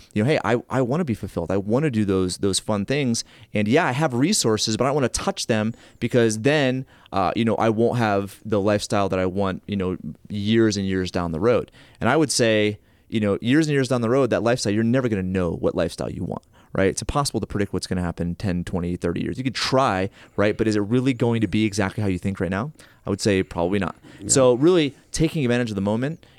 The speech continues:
Speaker 1: and being fulfilled in the moment, you can do that at the same time as you're being responsible for your future.
Speaker 2: Yeah. Yeah, you got it. And then, you know, one of the other things that I always think about with that is,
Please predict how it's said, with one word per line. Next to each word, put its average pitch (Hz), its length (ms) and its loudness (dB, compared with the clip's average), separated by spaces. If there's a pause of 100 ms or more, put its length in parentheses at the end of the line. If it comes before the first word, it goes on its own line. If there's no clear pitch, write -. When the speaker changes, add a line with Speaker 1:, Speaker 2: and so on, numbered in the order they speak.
(120)
Speaker 1:
and 104 360 -2
being 113 200 0
fulfilled 110 400 0
in 113 60 -2
the 107 60 0
moment, 110 300 -2
you 104 140 -4
can 104 160 -2
do 104 160 2
that 98 100 2
at - 80 -6
the 90 60 -6
same 101 200 -2
time 98 280 -2
as 90 80 -4
you're 95 80 0
being 92 220 0
responsible 90 580 -2
for - 120 -8
your 82 120 -4
future. - 340 -10 (480)
Speaker 2:
Yeah. 98 260 2 (240)
Yeah, 87 120 2
you 90 180 2
got 98 240 4
it. - 180 -2 (640)
And 104 120 2
then, 110 380 2
you 123 120 2
know, 117 80 4
one 120 140 4
of 120 40 2
the 113 80 4
other 117 140 2
things 98 240 0
that 92 240 -2
I 101 120 2
always 98 180 2
think 92 140 -2
about 92 200 2
with 90 120 0
that 95 200 2
is, 90 260 -2